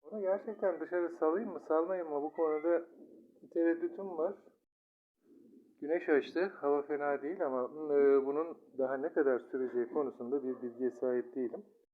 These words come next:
Ben yaklaşık bir on iki saat kadar evde olmayacağım. Dolayısıyla bu süre içerisinde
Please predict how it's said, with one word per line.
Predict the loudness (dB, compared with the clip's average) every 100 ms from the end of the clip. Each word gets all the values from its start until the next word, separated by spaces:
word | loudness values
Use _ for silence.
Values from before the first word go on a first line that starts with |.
| _ _ _ _ _ _ _ _ _ _ _ _ _
Ben | 2 4 4 4
yaklaşık | 2 4 -2 -4 0
bir |
on | 4 4
iki | 2 -4
saat | 2 2 4
kadar | 2 4 6
evde | 6 8
olmayacağım. | 8 8 4 -2 0 4
Dolayısıyla | 6 6 2 -2 -2 -4 -8 -20 -20 -20 _ _ _
bu | -20
süre | -2 2 4
içerisinde | 2 2 0 0 -6 -8 0 -2